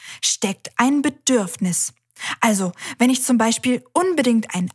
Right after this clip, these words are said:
Eis haben will, kann es sein, dass ich einfach Hunger habe.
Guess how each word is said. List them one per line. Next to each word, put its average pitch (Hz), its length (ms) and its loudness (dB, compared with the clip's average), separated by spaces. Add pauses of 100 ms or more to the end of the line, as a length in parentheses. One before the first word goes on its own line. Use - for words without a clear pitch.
Eis 302 420 0
haben 185 280 0
will, 208 300 0 (460)
kann 240 180 4
es 196 200 0
sein, 196 440 0 (240)
dass - 160 2
ich 262 180 -4
einfach 190 440 0
Hunger 220 380 2
habe. 180 380 -2